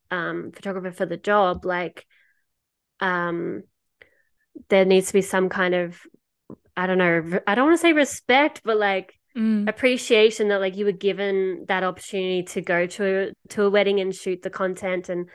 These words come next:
Speaker 2: Mm-hmm.
Speaker 1: um, shoot the day. And at the end of the day, like, the second shoot is hired by the f-,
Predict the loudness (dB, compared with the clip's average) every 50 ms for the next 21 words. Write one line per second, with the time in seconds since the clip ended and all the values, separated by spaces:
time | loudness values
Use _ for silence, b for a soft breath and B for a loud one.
0 | B -8 -6 -4 -2 -2 0 0 -2 -2 -6 -2 -2 -2 2 2 0 2 2 0
1 | 0 2 0 0 0 -2 -2 -4 -4 -6 -6 -8 -10 b b b b b b 0
2 | 2 4 4 4 2 0 0 0 0 0 0 -2 -4 -4 -8 _ _ _ _ _
3 | _ _ _ _ _ _ -14 -12 -8 -4 -4 -4 -4 -6 -4 -4 -4 -4 -4 -8
4 | -6 -6 -4 -4 -4 -6 -8 -10 _ _ _ -4 -4 -4 -2 -4 -6 -8 -10 -14
5 | _